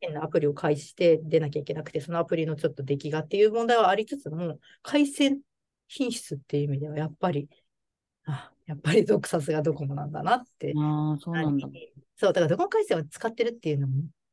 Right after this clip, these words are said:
Speaker 1: めちゃくちゃ良いんですね。このエイチエス。
Speaker 2: へー。それはちょっと、あ、悩ましいな。どうしようかな。まあ、うちも携帯持たすか、
Speaker 1: うん。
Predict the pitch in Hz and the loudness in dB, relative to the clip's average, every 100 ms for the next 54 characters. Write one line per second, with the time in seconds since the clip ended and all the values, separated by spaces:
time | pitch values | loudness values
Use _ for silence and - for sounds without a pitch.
0 | _ 180 180 226 - 180 175 147 139 - | _ -8 -2 -2 0 0 0 -2 -8 -10
1 | 160 175 _ _ _ _ _ _ - 156 | -12 -12 _ _ _ _ _ _ -6 -2
2 | 147 175 180 180 180 185 190 190 190 190 | 0 0 -2 -6 -2 0 2 2 4 4
3 | 190 196 196 196 196 202 196 _ _ _ | 4 2 2 2 2 0 -6 _ _ _
4 | _ _ _ _ _ _ _ - - 180 | _ _ _ _ _ _ _ -20 -12 -8
5 | 196 214 220 - - - - 139 143 147 | -6 -6 -8 -10 -14 -12 -10 -4 -2 0
6 | 160 208 247 254 226 151 156 196 220 165 | 2 2 2 2 0 -2 -6 -4 -4 -2
7 | 156 151 151 156 156 - 160 196 196 - | -2 0 0 -2 -4 -6 0 2 2 -4
8 | - 190 185 220 214 208 226 - - 156 | 0 0 4 2 2 0 -4 -2 -2 -2
9 | 156 - - - - 156 156 156 165 | -2 -8 -16 -16 -14 -12 -10 -10 -12